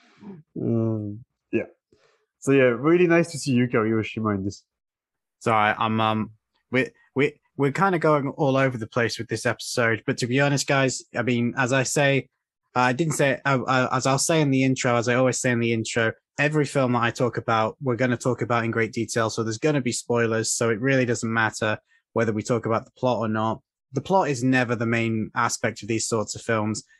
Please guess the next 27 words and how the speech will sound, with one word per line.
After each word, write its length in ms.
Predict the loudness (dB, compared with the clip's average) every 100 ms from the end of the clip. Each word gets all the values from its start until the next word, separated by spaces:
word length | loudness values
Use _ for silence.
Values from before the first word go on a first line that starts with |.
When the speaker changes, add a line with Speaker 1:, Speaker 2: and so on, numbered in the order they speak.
| _
Speaker 2:
Realistically, 920 | 0 2 2 -2 -4 -2 0 0 -2 _ _
we're 180 | 0 2
all 80 | 2
here 180 | 2 0
because 280 | 0 -4 0
we're 80 | 2
action 340 | 0 0 0
addicts. 360 | 2 2 -2 -4
It's 160 | -6
kind 220 | 0 0 2
of 80 |
the 60 | 0
name 180 | 0 0
of 60 |
the 60 | -2
podcast. 520 | -2 -2 0 -2 0
We 80 | 0
wanna 220 | 0 0 0
talk 220 | -2 0
about 180 | -2 0
the 80 |
action. 360 | 0 0 -2 -4
We 80 | -2
wanna 220 | 0 0
talk 240 | -2 -4 -2
about 160 |
the 60 | -6